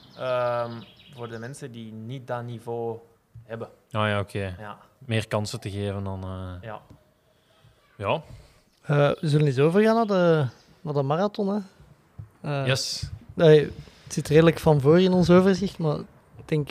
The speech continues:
Speaker 3: op de Spelen het laatste nummer zeker van atletiek.
Speaker 2: Ja.
Speaker 3: Eh, ja, vijf Belgen aan de start.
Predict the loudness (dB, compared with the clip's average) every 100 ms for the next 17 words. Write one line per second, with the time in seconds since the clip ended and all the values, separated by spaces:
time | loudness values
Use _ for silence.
0 | -8 -8 -8 0 2 2 0 2 2 2
1 | 0 2 2 0 -4 -4 -2 0 -2 -4
2 | -2 -2 -2 -12 -6 -2 -2 -4 -16 -20
3 | -20 -20 0 4 6 6 0 _ -8 -6
4 | -4 2 2 4 4 6 4 2 0 -4
5 | -6 -8 -8 -20